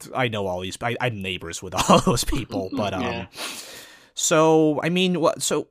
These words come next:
Speaker 1: I mean, d-, how, when did you kind, when did you get into the Oscar? I mean, I don't know if you're really into it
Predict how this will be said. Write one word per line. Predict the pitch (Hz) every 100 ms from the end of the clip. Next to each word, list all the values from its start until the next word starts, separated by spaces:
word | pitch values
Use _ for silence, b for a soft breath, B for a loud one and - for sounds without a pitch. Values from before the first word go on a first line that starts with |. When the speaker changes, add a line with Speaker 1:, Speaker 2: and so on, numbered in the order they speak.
| -
Speaker 1:
I | 165
mean, | 180 170
d-, | 113 - _ -
how, | - -
when | 156 240
did | 247
you | 226
kind, | 151 - 185 135 -
when | 131 214
did | 254
you | 156
get | 143 -
into | - 190 165
the | 113 104
Oscar? | 185 95 -
I |
mean, | 127 139 131
I |
don't | 117 110
know |
if | 101
you're | 92
really | 90 87 -
into | 92 90 104
it | 95